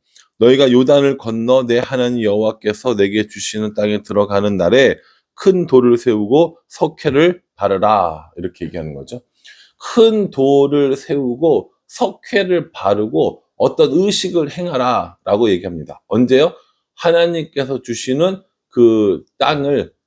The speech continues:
땅에 들어가게 될 때라고 이렇게 말씀하시는 거죠.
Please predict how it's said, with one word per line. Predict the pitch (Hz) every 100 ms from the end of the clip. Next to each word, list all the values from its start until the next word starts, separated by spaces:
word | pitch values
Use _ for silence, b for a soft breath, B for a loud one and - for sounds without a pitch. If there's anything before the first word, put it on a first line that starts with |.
| _
땅에 | 143 151 123
들어가게 | - 127 104 104 107
될 | - 98 95
때라고 | 98 107 135 87 - _ _ - 90 101
이렇게 | 92 - 95
말씀하시는 | 82 85 - 95 85 - 76
거죠. | 67 -